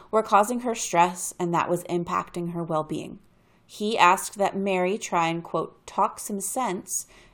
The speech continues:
into Linda and get her to lay down and relax." Later that night,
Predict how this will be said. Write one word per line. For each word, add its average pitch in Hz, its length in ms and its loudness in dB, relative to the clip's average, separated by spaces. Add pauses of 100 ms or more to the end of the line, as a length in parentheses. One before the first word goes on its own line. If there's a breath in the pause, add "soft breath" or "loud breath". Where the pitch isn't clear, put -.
(120)
into 180 300 0
Linda 156 480 0 (160)
and 202 120 -2
get - 200 -4
her 254 100 -2
to 262 120 0
lay 190 200 2
down 165 300 0
and 160 180 -4
relax." - 640 -2 (1040 soft breath)
Later 226 320 4
that 190 220 4
night, 165 480 -2